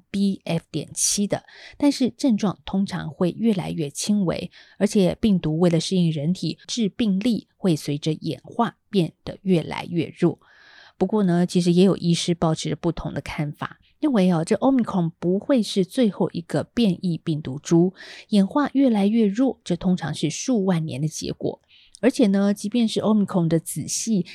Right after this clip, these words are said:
也不代表病毒比较弱，也可能出现一个新子系，造成比较高的致病力。所以持续观察中国的变异株发展，这是有它的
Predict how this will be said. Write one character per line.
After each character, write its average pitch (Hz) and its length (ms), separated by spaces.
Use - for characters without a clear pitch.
也 151 160
不 - 240
代 254 260
表 175 380
病 170 240
毒 143 320
比 156 160
较 - 240
弱， 185 320
也 - 100
可 156 220
能 156 220
出 - 180
现 160 200
一 151 60
个 156 160
新 269 280
子 - 200
系， - 340
造 175 200
成 147 220
比 - 180
较 143 180
高 202 220
的 - 200
致 - 180
病 143 260
力。 147 240
所 240 140
以 233 340
持 - 180
续 202 140
观 202 220
察 143 260
中 208 220
国 170 140
的 160 100
变 208 320
异 185 120
株 170 220
发 220 280
展， - 300
这 175 100
是 - 160
有 - 80
它 - 200
的 143 80